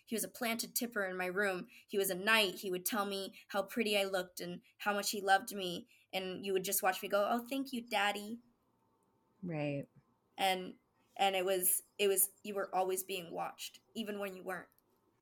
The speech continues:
Speaker 1: Like, he was sitting in the living room. He was sitting in the other room watching me stream.
Speaker 2: That is so eerie. Such an uncomfortable feeling. Like, the, like, the more that you tell me about your story, I just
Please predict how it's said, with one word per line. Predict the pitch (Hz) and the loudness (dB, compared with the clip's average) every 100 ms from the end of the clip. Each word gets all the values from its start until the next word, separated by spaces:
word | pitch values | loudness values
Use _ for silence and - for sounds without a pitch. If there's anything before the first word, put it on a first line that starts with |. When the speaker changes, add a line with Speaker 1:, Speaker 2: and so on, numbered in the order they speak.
| _ _ _ _ _ | _ _ _ _ _
Speaker 1:
Like, | 196 190 | 2 2
he | 226 226 | 2 2
was | 285 - | 4 4
sitting | 247 254 254 | 4 4 4
in | 254 | 4
the | |
living | 254 247 247 | 4 2 2
room. | 226 180 233 | 0 -2 -4
He | - | -2
was | 254 262 | 6 8
sitting | - 285 277 | 8 6 2
in | 240 | 2
the | 196 - | 0 2
other | 208 240 247 | 2 4 2
room | 208 226 196 185 185 | 2 0 0 -4 -4
watching | 190 190 190 220 196 | 2 2 2 -4 -4
me | 185 | 0
stream. | - - 180 - _ _ _ _ _ 247 | 0 0 -2 -10 _ _ _ _ _ 6
Speaker 2:
That | |
is | 302 | 8
so | - 339 - - | 10 8 6 8
eerie. | 247 240 196 127 113 160 - _ _ _ _ _ _ _ _ | 12 12 12 6 2 -4 -8 _ _ _ _ _ _ _ _
Such | - 294 | -2 0
an | - | 10
uncomfortable | 247 285 285 294 269 233 208 | 12 12 12 12 12 12 10
feeling. | - 185 190 151 151 | 10 6 8 6 6
Like, | 165 160 - - - _ _ | 6 4 2 -14 -16 _ _
the, | 175 190 220 - | 6 12 12 10
like, | - 226 202 | 10 10 12
the | 208 | 12
more | 208 240 | 12 12
that | |
you | 247 | 12
tell | 240 - 226 214 | 8 4 8 10
me | 220 | 10
about | 208 185 - | 12 12 12
your | 170 | 6
story, | - - 175 180 208 226 | 2 6 8 8 6 6
I | 185 | 4
just | 196 196 - - | 4 2 -2 -10